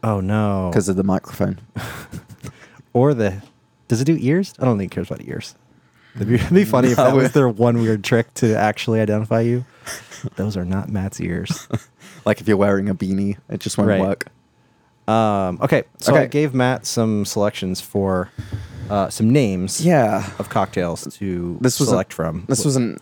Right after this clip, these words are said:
Speaker 2: interesting, does it, so does this mean next time you're gonna give me a list of names, but it can't be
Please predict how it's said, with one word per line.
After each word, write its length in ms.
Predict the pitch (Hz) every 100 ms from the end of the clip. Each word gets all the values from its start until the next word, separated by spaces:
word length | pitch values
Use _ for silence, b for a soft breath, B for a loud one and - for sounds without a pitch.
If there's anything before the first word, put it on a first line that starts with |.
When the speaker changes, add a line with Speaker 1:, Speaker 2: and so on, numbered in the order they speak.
| -
Speaker 2:
interesting, 840 | 135 131 107 - 113 104 101 95 - _ -
does 160 | 143 190
it, 100 | - - -
so 160 | - 160
does 160 | 156
this 120 | 202
mean 400 | 214 196 175 151 - _ -
next 340 | 120 123 - -
time 500 | 113 104 98 98 95
you're 80 | 107
gonna 140 | 107
give 120 | 104
me 80 | 104
a 60 | 104
list 220 | 101 -
of 60 | 95
names, 320 | 98 98 92
but 120 | 101
it 40 |
can't 220 | - 98 101
be 360 | 95 95 95